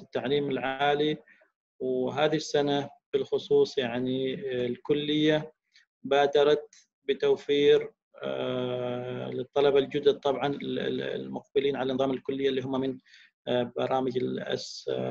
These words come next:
زيرو زيرو ثري وبرنامج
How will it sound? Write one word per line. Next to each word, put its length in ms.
زيرو 260
زيرو 280
ثري 480
وبرنامج 1800